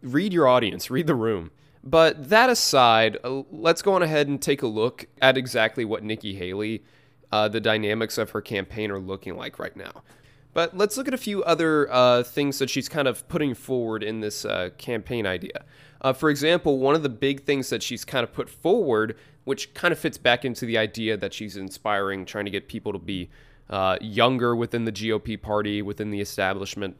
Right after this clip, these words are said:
and politics at large, and that's the idea that she wants to establish mandatory competency tests for older politicians, which in a vacuum is not a bad idea. I just wanna see what the purpose of this was.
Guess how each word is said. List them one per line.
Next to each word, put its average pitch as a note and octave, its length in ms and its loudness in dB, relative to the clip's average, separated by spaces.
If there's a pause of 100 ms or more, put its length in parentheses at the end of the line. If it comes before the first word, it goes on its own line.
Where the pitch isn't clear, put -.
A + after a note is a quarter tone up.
(120)
and A2+ 420 -2
politics A2+ 500 -4
at - 120 -10
large, C#3+ 340 4
and C3+ 140 -4
that's D3+ 260 0
the F3 160 -2
idea B2+ 380 2
that A#2 100 0
she - 140 -6
wants A#2+ 300 -4
to A#2+ 80 -4
establish A2 520 0
mandatory A#2+ 460 -4
competency D3+ 580 -4
tests - 460 -6
for B2 260 -6
older G#2 160 -2
politicians, F#2+ 640 -6 (280)
which - 440 -6 (100)
in G3 120 2
a F#3+ 60 8
vacuum E3+ 720 4
is C#3+ 600 -2
not C#3+ 460 0
a B3 60 2
bad A2 260 4
idea. G2 640 -2
I B2+ 120 2
just D#3 320 -6
wanna D3 220 4
see C#3+ 320 -2 (180)
what B2+ 280 -2
the - 60 -18
purpose - 400 -4
of F#2 120 -6
this F#2+ 180 -10
was. - 320 -10